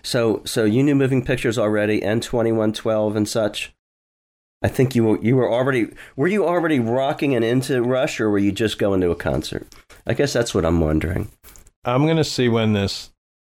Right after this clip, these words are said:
Speaker 2: Moving Pictures came out because,
Speaker 1: Oh, I
Speaker 2: uh,
Speaker 1: believe it came out in that summer, 'cause you and I went to Wildwood when Tom Sawyer came out. You and I were, uh, it was a new song, and, uh, you and I were at Wildwood as, uh, after eighth grade,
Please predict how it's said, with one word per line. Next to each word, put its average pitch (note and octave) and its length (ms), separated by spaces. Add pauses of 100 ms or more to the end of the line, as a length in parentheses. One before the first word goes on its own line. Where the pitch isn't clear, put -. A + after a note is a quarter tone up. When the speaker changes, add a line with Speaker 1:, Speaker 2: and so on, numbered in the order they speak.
Speaker 2:
Moving C#3+ 400
Pictures B2 560 (180)
came G#2 300
out G2+ 500
because, F#2+ 680 (120)
Speaker 1:
Oh, G#2 160
I G2+ 80
Speaker 2:
uh, - 40
Speaker 1:
believe A2+ 160
it G#2+ 80
came A#2 160
out A#2 160
in G2+ 60
that G2+ 140
summer, A#2+ 440 (340)
'cause G2+ 200
you B2 80
and A#2 100
I A2 60
went G#2+ 180
to G#2 80
Wildwood G2 680 (240)
when F#2+ 240
Tom G2 240
Sawyer F2+ 320
came F2 200
out. D#2 200 (480)
You G#2+ 160
and G#2 80
I G#2 100
were, F#2+ 340
uh, E2+ 140
it C#2+ 100
was F#2+ 200
a F#2+ 40
new G#2+ 240
song, A#2 600 (480)
and, G2 360
uh, F#2+ 120
you G2 280
and A2 80
I G#2 120
were G2 180
at F#2+ 60
Wildwood G2+ 500
as, - 420
uh, D#2+ 280
after G2+ 320
eighth G2+ 180
grade, A2+ 380